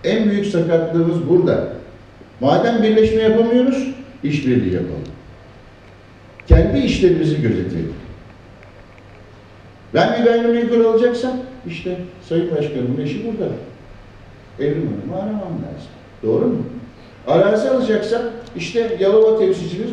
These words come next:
burada. Arayayım Aydın Bey'i. Diyeyim ki, "Kardeşim Aydın Bey, ben işte arazi alacağım. Sana ihtiyacım var. Sen bu konuda benim bir önümü aç."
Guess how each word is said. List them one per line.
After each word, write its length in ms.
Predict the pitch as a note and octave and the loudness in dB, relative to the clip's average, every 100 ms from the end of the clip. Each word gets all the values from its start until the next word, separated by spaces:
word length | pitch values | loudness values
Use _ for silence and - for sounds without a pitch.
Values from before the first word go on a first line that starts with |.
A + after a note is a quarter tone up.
| C4 | -6
burada. 260 | D4 A#3 D#3+ - - - - - - | -4 -4 -6 -10 -16 -20 -20 -20 -2
Arayayım 360 | B3 C#4 B3+ F#3+ | 2 2 2 0
Aydın 360 | F3 E3+ C#3 | 0 0 -2
Bey'i. 260 | C#3+ - - - - - | -2 -4 -6 -10 -16 -6
Diyeyim 240 | B3 C4+ A3+ | 0 2 2
ki, 120 | A3 | 2
"Kardeşim 420 | A3 A3 A3 G#3 F#3+ | 2 2 0 -4 -4
Aydın 260 | A3 A3 G#3 | -2 -2 0
Bey, 140 | F#3+ | 0
ben 260 | G3 G#3 G#3 | 0 -2 -4
işte 340 | - - G3 F#3 | -6 -6 -2 0
arazi 300 | G3+ G#3 A#3 | 0 -2 -2
alacağım. 400 | G3 D#3 - - - - | 0 2 2 0 -4 -12
Sana 260 | - G#3+ A3 | -8 -4 -2
ihtiyacım 600 | G3+ G#3 G#3 G#3 A#3 F#3+ | -2 2 2 4 2 2
var. 240 | D#3+ - - - - - - - - | 2 0 -6 -14 -20 -20 -20 -20 -4
Sen 300 | C#4 C#4+ C4+ | 0 2 2
bu 60 | |
konuda 340 | A3 G#3+ A3 A3 | 2 4 4 4
benim 200 | A3 B3 - G#3 | 2 0 -6 -4
bir 160 | A3 | 0
önümü 260 | G3+ G#3+ C#4+ | 2 4 4
aç." 300 | D4 C4+ | 2 0